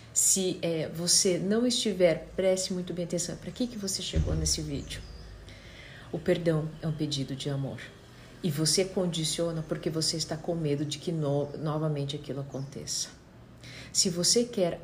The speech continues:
é, realmente acabar com essa dor, entenda o seguinte: uma nova pessoa que você idealizou, que você faz questão de idealizar, dentro de você tem que nascer. E aceite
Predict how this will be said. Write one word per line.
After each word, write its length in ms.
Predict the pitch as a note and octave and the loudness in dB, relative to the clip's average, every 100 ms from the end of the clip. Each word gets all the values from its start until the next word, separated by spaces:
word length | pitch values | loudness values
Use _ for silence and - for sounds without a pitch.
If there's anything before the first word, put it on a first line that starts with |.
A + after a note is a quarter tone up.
| - | -6
é, 60 | |
realmente 720 | E3+ D3 A3 A#3+ F3 D#3 D#3 - | -2 6 6 6 2 0 -2 -6
acabar 560 | F#3+ A3+ - F3+ E3 D#3 - | -4 -4 -4 -4 -4 -6 -6
com 100 | C#3+ | -4
essa 320 | D3+ - E3+ | -2 -4 -4
dor, 260 | D3+ D3 - - - - | -4 -4 -6 -14 -18 -6
entenda 320 | E3 D#3 E3 | -4 0 -2
o 60 | E3 | 0
seguinte: 580 | - F#3 D#3+ - - - - - - - | 0 -2 -4 -6 -8 -10 -16 -20 -18 -4
uma 120 | D#3+ | 0
nova 420 | D#3+ D#3+ E3 D#3+ | 2 2 0 -2
pessoa 680 | D#3+ F3+ F3+ - D#3+ D#3+ F#3 - | -2 0 0 0 0 0 -2 -6
que 100 | - | -10
você 380 | D#3 D3 - F3 | -6 -2 0 0
idealizou, 680 | F3 G#3 G3 E3 D#3 D#3 D3+ | 0 0 2 2 0 2 0
que 80 | D#3 | -2
você 400 | D3+ D#3+ - F3 - - - | -2 0 0 -2 -8 -12 -6
faz 140 | D#3+ | -4
questão 320 | F3 E3 E3+ | -2 -4 -6
de 100 | E3 | -4
idealizar, 580 | D#3+ D3 C#3+ C#3 D3 D#3+ - D3+ | -4 -4 -2 0 0 -4 -8 -4
dentro 300 | E3+ F3 F3+ | -2 -2 -6
de 80 | E3 | -6
você 320 | E3 - D3 | -4 -4 -6
tem 220 | - C#3+ | -6 -6
que 120 | - | -6
nascer. 520 | D3 D3 - C3+ - - - - | -6 -4 -4 -4 -8 -12 -14 -4
E 80 | D#3+ | 0
aceite 560 | D#3+ - F3+ F3 E3 | 2 4 4 2 -4